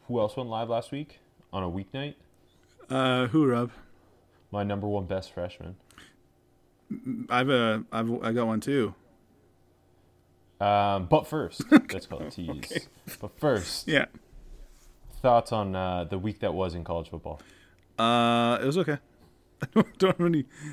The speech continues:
Speaker 2: any big thoughts here,
Speaker 1: Hey,
Speaker 2: Rob.
Speaker 1: th-, great Maction games.
Speaker 2: Maction did
Speaker 1: Then
Speaker 2: not disappoint.
Speaker 1: No. Then a nail biter in Louisiana, Georgia State. Then a horrible showing
Speaker 2: No, no,
Speaker 1: from
Speaker 2: no.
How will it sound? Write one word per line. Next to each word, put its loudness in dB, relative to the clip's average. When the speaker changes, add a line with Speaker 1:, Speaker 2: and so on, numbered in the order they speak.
Speaker 2:
any 0
big 2
thoughts 2
here, 0
Speaker 1:
Hey, 4
Speaker 2:
Rob. -4
Speaker 1:
th-, -8
great -2
Maction -2
games. -8
Speaker 2:
Maction 6
did 2
Speaker 1:
Then 8
Speaker 2:
not 6
disappoint. -6
Speaker 1:
No. -2
Then 0
a 0
nail 0
biter 0
in -2
Louisiana, -2
Georgia -6
State. -4
Then -2
a 2
horrible 4
showing 0
Speaker 2:
No, 0
no, -4
Speaker 1:
from -4
Speaker 2:
no. -8